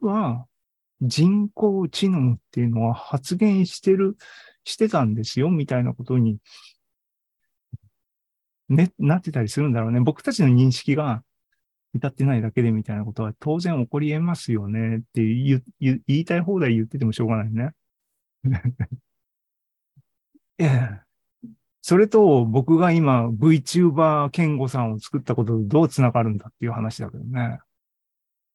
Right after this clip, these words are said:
多分僕は、多分でも、あれだよね。自分の分身をコンピューターに作らせるっていうのは、多分に生きる死ぬっていうかね、死を意識してるような話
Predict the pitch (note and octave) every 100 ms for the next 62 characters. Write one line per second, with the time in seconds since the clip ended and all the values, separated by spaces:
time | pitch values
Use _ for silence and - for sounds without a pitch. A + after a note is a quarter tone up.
0 | - C3 G#2+ G#2+ B2 B2+ F#3+ G3 F#3+ F#3+
1 | F#3 - _ _ _ _ _ _ _ _
2 | _ _ _ _ _ _ _ _ _ _
3 | - F#3 B2+ C3+ B2+ A#2 C3+ _ B2 D3
4 | C#3+ A2+ A2 A2 C3 C3+ F#3+ G3 G3 F#3+
5 | F#3 D3 A#2 C3 E3+ F3 - F3+ F3+ D#3+
6 | F3 F3 G3+ F3 C3 A#2 - C#3 C#3 D#3
7 | B2 - B2 A#2 A2+ A2+ A#2 _ _ _
8 | _ - D3 F3 G3+ G3 F#3+ G3 F#3 D3+
9 | - _ _ _ _ _ _ _ _ _
10 | D3 B2+ G#3+ E3 - C#3 C#3 B2+ B2+ A2+
11 | A2 A2 A2+ B2+ A2+ A#2 A2+ - - G#3+
12 | D#3 C3+ C#3 - B2+ - C3 A#2 A#2 A2+
13 | G#2+ G#2 A2+ A2+ B2 A2 G#2+ G#2+